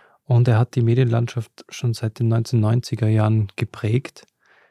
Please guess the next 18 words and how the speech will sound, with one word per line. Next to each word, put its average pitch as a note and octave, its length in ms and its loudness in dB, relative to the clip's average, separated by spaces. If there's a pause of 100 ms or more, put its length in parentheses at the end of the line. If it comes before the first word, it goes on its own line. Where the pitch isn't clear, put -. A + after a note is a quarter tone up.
(180)
Mit C3 260 0
seinem A#2+ 380 2
T-V-Sender B2 680 0
ist A#2 100 0
er A#2+ 60 -8
zweitausendsechzehn B2 800 -2
auch A#2 140 -2
ins A#2+ 220 -2
Bewegtbild A#2+ 520 -2
eingestiegen. C3+ 600 2 (580)
Und B2 640 0
wie B2 140 0
so - 180 -2
oft B2+ 240 -4
ist - 220 -4
Fellner C3+ 720 2
dort A#2 380 -2
Gründer, C#3+ 840 4